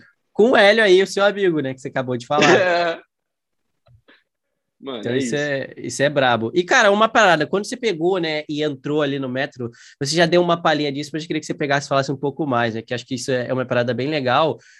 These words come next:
Speaker 1: porque muita gente pega e compra curso e não leva a sério,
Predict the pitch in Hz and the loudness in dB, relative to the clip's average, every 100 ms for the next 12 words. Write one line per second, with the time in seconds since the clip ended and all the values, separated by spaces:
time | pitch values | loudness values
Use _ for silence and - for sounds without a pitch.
0 | _ - 170 175 175 233 262 214 196 196 | _ -6 0 4 6 4 4 2 0 -2
1 | 170 170 156 147 135 151 151 123 - 190 | -4 0 0 -2 -4 -6 -4 -8 -2 -2
2 | 185 - 165 170 185 180 165 165 175 175 | -2 -4 -2 -2 -4 -6 -6 -2 0 2
3 | 175 185 - 180 160 147 120 | 0 0 -2 0 0 0 -4